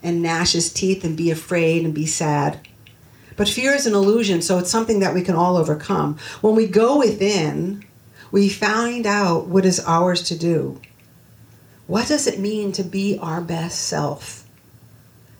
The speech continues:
Because if we're not our best selves, then we find ways to be distracted. We find ways to be afraid. We find ways to be sad. So what it suggests is be like the other two servants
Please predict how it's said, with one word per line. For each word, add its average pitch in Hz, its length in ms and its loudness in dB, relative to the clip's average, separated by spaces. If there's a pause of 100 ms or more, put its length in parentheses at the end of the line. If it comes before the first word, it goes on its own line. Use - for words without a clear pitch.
(200)
Because 202 340 0
if 220 160 2
we're 214 100 4
not 254 280 0
our 240 120 0
best 180 340 -2
selves, - 640 -4 (360)
then 214 380 0 (800)
we 226 140 2
find 262 520 -2
ways 180 720 2 (220)
to 196 100 2
be 202 160 2
distracted. 190 560 -2
We 202 120 0
find 233 380 -2
ways 185 340 2
to 190 80 0
be 180 140 2
afraid. 175 440 0
We 190 100 0
find 214 360 -2
ways 190 340 2
to 170 80 -6
be 165 120 -2
sad. 156 480 -2 (800)
So 233 520 2 (240)
what 220 180 2
it 208 140 2
suggests 208 520 0
is 202 140 -2
be 240 200 2
like 277 260 2
the 220 140 4
other 220 220 2
two 208 200 -2
servants - 800 -2